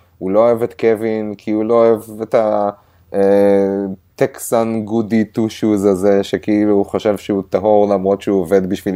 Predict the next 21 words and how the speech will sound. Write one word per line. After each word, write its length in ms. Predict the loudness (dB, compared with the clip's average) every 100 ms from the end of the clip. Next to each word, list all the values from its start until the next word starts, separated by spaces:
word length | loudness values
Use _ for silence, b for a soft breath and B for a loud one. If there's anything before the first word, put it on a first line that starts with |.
| -2
Evil 220 | -2 -2
Corporation. 520 | -2 0 -2 -2 -6 -10 -6
במידה 380 | -4 -2 0 0
מסוימת 300 | -2 -6 -4
זה 80 |
גם 100 | -4
מתקשר 340 | -4 -6 -4 -2
לי 80 | 0
ל-, 240 | 2 0 0
לצורה 520 | -4 -6 -4 -2 -2
שבה, 640 | -2 -2 0 2 0 -2 -4 -4
אה, 220 | -2 -4
ג'ימי 400 | -4 -2 0 2
הציג 460 | 0 -2 -4 -2 0
את 100 | -4
סול 340 | -2 0 2 0
בפרק 420 | -4 -2 -2 -2
הקודם 460 | -4 -2 -2 -2 -6 b b b b
ל-, 160 | -2 2 4 4 2 0 0 -2 -4
אה, 200 | -8 -8
להווארד. 500 | -8 -2 0 0 -2